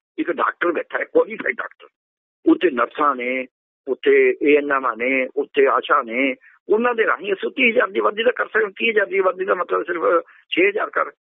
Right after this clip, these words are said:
ਛੇ ਹਜ਼ਾਰ ਘਰਾਂ ਦਾ survey ਕਰਨਾ ਦੱਸੋ ਕੀ ਔਖਾ ਹੈ? ਇੰਨੇ ਬੰਦੇ ਨੇ ਉਹਨਾਂ ਕੋਲੇ। ਸੋ ਅਸੀਂ ਕਰਿਆ ਨਹੀਂ, ਪਹਿਲਾਂ ਨਹੀਂ ਕਰਿਆ, ਹੁਣ ਵੀ ਕਰ ਸਕਦੇ ਹਾਂ ਅਸੀਂ।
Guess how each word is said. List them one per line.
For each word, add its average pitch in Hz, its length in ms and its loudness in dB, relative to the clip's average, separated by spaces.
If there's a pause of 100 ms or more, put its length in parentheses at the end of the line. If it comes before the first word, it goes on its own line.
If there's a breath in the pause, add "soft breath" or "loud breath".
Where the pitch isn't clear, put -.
(540)
ਛੇ 226 200 6
ਹਜ਼ਾਰ 202 220 -2
ਘਰਾਂ 151 300 0
ਦਾ 156 180 0
survey 147 340 -4
ਕਰਨਾ 143 260 -4
ਦੱਸੋ 127 240 -4
ਕੀ 160 220 -8
ਔਖਾ - 240 -8
ਹੈ? - 40 -20 (540)
ਇੰਨੇ 240 180 2
ਬੰਦੇ 123 260 -4
ਨੇ 113 80 -6
ਉਹਨਾਂ 143 200 0
ਕੋਲੇ। 127 180 -4 (760)
ਸੋ 208 260 4
ਅਸੀਂ 233 220 -2
ਕਰਿਆ 135 360 0
ਨਹੀਂ, - 160 -14 (600)
ਪਹਿਲਾਂ 196 280 2
ਨਹੀਂ 247 100 2
ਕਰਿਆ, 247 200 2
ਹੁਣ 143 200 -6
ਵੀ 143 100 -4
ਕਰ 151 140 0
ਸਕਦੇ 147 260 -2
ਹਾਂ 151 60 0
ਅਸੀਂ। - 160 -10